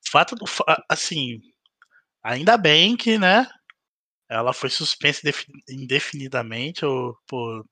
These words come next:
no dia eu falei: "Pô, tomara que isso aí dê uma suspensão pra ela sumir", e foi o que aconteceu. Porque,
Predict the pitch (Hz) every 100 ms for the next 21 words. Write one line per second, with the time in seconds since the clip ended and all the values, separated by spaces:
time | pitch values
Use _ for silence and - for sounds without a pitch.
0 | _ 123 135 - 123 147 160 151 135 -
1 | 123 - 127 117 135 165 - 143 139 135
2 | 131 - - 135 - - - 147 - -
3 | 202 185 233 - - - - - - -
4 | _ 302 - 190 196 190 175 - 143 185
5 | - _ _ _ - - - _ _ -
6 | 147 - 156 151 151 147 147 143